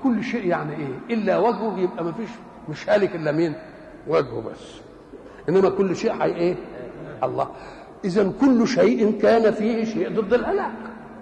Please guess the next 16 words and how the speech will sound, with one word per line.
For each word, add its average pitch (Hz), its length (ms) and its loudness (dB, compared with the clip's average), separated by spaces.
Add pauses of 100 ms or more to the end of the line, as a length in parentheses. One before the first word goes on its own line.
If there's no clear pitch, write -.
(500)
ضد 226 220 4
الهلاك 180 340 2 (100)
إيه؟ 123 480 -4 (640)
لازم - 220 -10 (120)
حياة. 185 220 -8 (440)
بالقرآن 185 800 4
برضه، 185 380 4 (380)
"ليهلك 165 640 0
من 147 360 -2
هلك 180 340 -2
عن 151 320 0
بينة 180 680 0 (760)
ويحيى"، 220 640 4 (1120)
يبقى 185 380 0
الهلاك 180 580 4
ضده 180 600 4